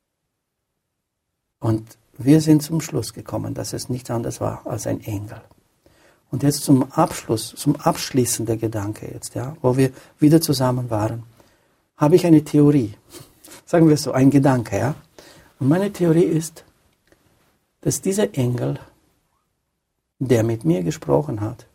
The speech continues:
eigentlich mich durch die ganze Geschichte durchgeführt hat. Könnte sein, dass er vielleicht Gott gefragt hat und sagt, „Lieber Gott, erlaub mir, mich, er zu, ihm zu erscheinen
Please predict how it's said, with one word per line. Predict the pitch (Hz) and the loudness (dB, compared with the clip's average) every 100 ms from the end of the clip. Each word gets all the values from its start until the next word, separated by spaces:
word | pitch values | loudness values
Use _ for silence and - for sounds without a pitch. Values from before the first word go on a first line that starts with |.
| _ _ _ _ _ _ _ _ - | _ _ _ _ _ _ _ _ 0
eigentlich | 156 175 170 160 156 | 0 0 2 2 2
mich | 143 - | -2 -4
durch | - 120 | -10 -14
die | - 127 123 | -10 -12 -4
ganze | 131 131 151 147 165 | -2 0 -2 -4 -8
Geschichte | 143 - - 110 - 120 | -12 -12 -12 -14 -16 -16
durchgeführt | - 117 - 107 - - - | -14 -14 -14 -18 -18 -20 -20
hat. | - _ _ _ _ _ _ _ _ _ _ _ _ _ | -20 _ _ _ _ _ _ _ _ _ _ _ _ _
Könnte | - 170 240 254 | -2 2 4 4
sein, | 214 165 151 160 | 2 4 6 6
dass | 143 139 | 4 2
er | 127 | 0
vielleicht | 151 123 127 - | 2 2 2 0
Gott | - 131 | 0 0
gefragt | - - - 123 - | 0 -4 -2 -2 -4
hat | 139 | -8
und | 135 | -4
sagt, | 120 110 - | 0 0 0
„Lieber | 156 170 | 2 2
Gott, | 151 151 | 2 0
erlaub | 143 143 139 | 2 4 2
mir, | 131 110 | 2 -8
mich, | 110 - _ | -10 -12 _
er | - 120 | -4 -4
zu, | - 120 - | -2 -2 0
ihm | 160 151 | 4 4
zu | 151 143 | 4 4
erscheinen | 127 123 117 127 135 | 4 4 4 4 0